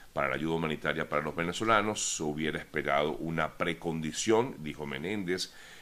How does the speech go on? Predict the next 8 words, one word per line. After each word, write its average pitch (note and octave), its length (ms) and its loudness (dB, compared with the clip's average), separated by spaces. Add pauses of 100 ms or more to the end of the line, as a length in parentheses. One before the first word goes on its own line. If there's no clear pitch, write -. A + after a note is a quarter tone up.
Él E2 120 0
considera, F2 580 4
Menéndez, D2 800 -4
que C#2+ 220 -2
fue - 180 -4
una E2 200 0
decisión D#2+ 440 -2
apresurada D#2 880 4